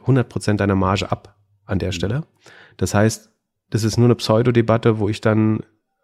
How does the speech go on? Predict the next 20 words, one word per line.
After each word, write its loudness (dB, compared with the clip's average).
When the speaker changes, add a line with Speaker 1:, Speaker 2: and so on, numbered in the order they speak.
Speaker 1:
ähm, -2
statt -2
Google 2
den 2
Traffic -4
zu -8
geben, 0
gebe 0
ich -4
Google 2
das -2
Geld, 0
was -2
der -4
Traffic -6
wert -6
ist. -14
Also -6
es -8
Speaker 2:
Mhm. -14